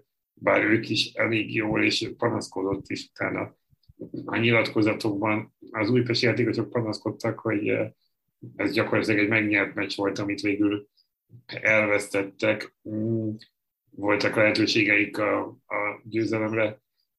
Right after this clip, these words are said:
Egy nulla-ra vezettek, egyenlített a Mezőköves, utána pedig voltak még helyzetek, amik, ö, kimaradtak, ö, tehát egy megnyert meccs. Két pontot veszítettek, mondjuk így. Ö,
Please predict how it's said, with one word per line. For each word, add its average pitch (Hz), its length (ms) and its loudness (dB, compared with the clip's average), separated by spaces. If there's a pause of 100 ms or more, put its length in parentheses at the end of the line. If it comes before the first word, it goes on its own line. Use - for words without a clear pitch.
(200)
Egy 110 200 2
nulla-ra 107 360 6
vezettek, 120 500 4
egyenlített 104 520 0
a 101 60 -6
Mezőköves, 110 640 2
utána 101 340 -2
pedig 98 280 -2
voltak 101 360 -4
még 101 260 -6 (520)
helyzetek, 101 760 2
amik, 98 360 -4
ö, 98 280 2 (100)
kimaradtak, 104 960 0
ö, 98 440 0 (140)
tehát 98 180 -4
egy 101 200 -2
megnyert 92 460 -6
meccs. 95 220 -8 (380)
Két - 300 2
pontot 101 300 0
veszítettek, 104 720 -2
mondjuk 104 340 -2
így. 120 200 0 (680)
Ö, 104 560 -2